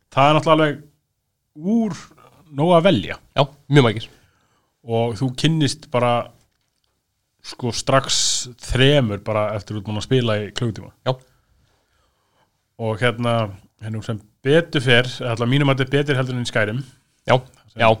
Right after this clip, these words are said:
Speaker 1: í Skyrim eru þeir alltaf fucking fyrir.
Speaker 2: Jeps.
Speaker 1: Shit. Og ég ætla svona, hérna renni upp smá lista bara yfir svona þessa followers.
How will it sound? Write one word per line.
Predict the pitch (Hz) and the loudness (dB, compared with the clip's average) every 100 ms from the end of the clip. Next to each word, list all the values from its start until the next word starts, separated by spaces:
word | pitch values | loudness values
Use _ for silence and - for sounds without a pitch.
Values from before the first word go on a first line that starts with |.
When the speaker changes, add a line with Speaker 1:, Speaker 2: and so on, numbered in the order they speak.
| - | -2
Speaker 1:
í | 120 | -10
Skyrim | 113 - 135 131 | -2 4 4 4
eru | 120 113 | -2 -6
þeir | 110 | -4
alltaf | 151 - - - 147 | -4 -4 -6 -6 -6
fucking | - 170 - - 165 | -8 -10 -10 -8 -10
fyrir. | - - 202 120 92 - | -6 -2 0 0 -6 -4
Speaker 2:
Jeps. | 113 - - - | -4 -4 -8 -10
Speaker 1:
Shit. | - - 107 - _ _ _ - 180 - _ _ _ _ _ _ _ _ _ - | -14 -12 -12 -12 _ _ _ -8 -8 -10 _ _ _ _ _ _ _ _ _ -2
Og | 120 120 127 | 2 2 0
ég | 123 | -4
ætla | 120 | -2
svona, | 120 117 | 0 2
hérna | 127 120 | 4 4
renni | 131 143 | 4 2
upp | 135 | 2
smá | 131 | 2
lista | 127 131 - 104 | 2 2 -2 -2
bara | 107 | 0
yfir | 117 117 | 0 0
svona | 120 117 104 - _ _ _ _ - | 0 -2 -2 -8 _ _ _ _ -8
þessa | 113 117 113 87 | -2 0 0 -4
followers. | 117 123 104 120 - | -2 0 0 -4 -10